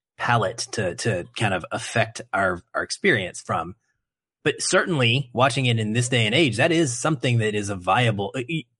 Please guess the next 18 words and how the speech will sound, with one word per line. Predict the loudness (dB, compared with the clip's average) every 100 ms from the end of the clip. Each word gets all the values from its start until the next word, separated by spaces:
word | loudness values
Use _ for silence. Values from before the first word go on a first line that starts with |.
| -2
you | 2
don't, | 2 0 -10 -20 _ _ _
one | 4
of | 4
the |
things | 4 2 2
I |
tweeted | 0 0 4
out | 4 2
when |
I | 0
was | -2
watching | 0 0 -2
this | -4 -4 -8
during, | -4 -2 -2 -6 -12
during | -10 -8 -6
the, | -8 -10 -12 -10
um, | -10 -12 -16